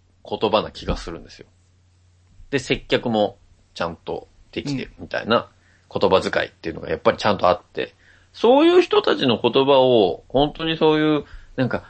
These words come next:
Speaker 1: 相手のことを気遣って、えー、人に、あのー、接客したいんですっていう人たちは、ま、学んだ方がいいのかな、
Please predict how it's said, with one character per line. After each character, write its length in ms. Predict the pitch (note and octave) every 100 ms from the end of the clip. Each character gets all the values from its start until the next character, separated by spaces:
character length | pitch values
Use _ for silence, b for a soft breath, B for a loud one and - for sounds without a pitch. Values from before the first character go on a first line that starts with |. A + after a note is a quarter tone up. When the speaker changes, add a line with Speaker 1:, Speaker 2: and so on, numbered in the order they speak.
| b
Speaker 1:
相 200 | A2+ A#2+
手 80 | B2+
の 100 | B2
こ 100 | B2+
と 100 | B2
を 40 |
気 200 | G#2+ G#2+
遣 120 | A2 -
っ 80 |
て、 320 | - A2+ G#2 B B -
え 720 | G2+ G2 G2 G2 G2 F#2+ - - - D#2 -
ー、 40 |
人 260 | - - G#2
に、 160 | G#2 -
あ 120 | G#2
の 400 | F#2+ F#2 F#2 F#2
ー、 40 | F2
接 120 | A2+
客 480 | A2+ - G#2 G2+ -
し 80 | -
た 140 | A#2
い 40 |
ん 40 | G#2
で 80 | F#2
す 140 | B2+
っ 20 |
て 160 | B2+ B2
い 80 | C3
う 40 |
人 200 | B2+ D#3+
た 120 | D#3
ち 140 | - C3
は、 420 | D#3 C#3 - - _ _ _ _ _ - - _ _ _ _ _ _
ま、 300 | D#2+ G2+ F#2
学 380 | A2+ A2+ B2 D3+
ん 40 | E3
だ 60 |
方 160 | - C3
が 80 | C3
い 40 |
い 20 |
の 80 | C3
か 120 | F#2+
な、 280 | A2 C3